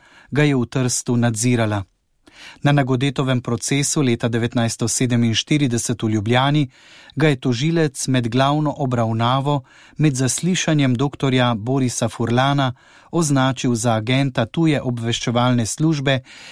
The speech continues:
ki je v Kairu v angleški službi vežbal padalce, ki bi se spuščali tu pri nas. V sodbi pa je Rudolf označen za izdajalca. V Trstu je deloval v prvi slovenski protikomunistični stranki,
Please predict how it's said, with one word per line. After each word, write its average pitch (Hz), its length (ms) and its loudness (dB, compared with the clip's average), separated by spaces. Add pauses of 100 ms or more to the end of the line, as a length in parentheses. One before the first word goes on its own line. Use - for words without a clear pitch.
(140)
ki - 120 0
je 131 80 4
v 117 100 2
Kairu 143 760 -2
v 135 120 0
angleški 123 600 -2
službi 135 560 0
vežbal 120 460 0
padalce, 131 760 -2 (480)
ki 185 140 -2
bi 160 140 0
se 131 180 0
spuščali 147 680 0
tu 127 160 -2
pri 131 200 0
nas. 127 400 -2 (680)
V 160 120 4
sodbi 123 560 0
pa 143 180 -2
je 110 140 0
Rudolf 151 420 0
označen 127 600 0
za 117 260 0
izdajalca. 117 840 0 (1300)
V 147 160 0
Trstu 185 400 0
je 135 80 2
deloval 123 480 2
v 131 160 -6
prvi 156 400 -2
slovenski 131 720 0
protikomunistični 127 1160 0
stranki, 143 680 0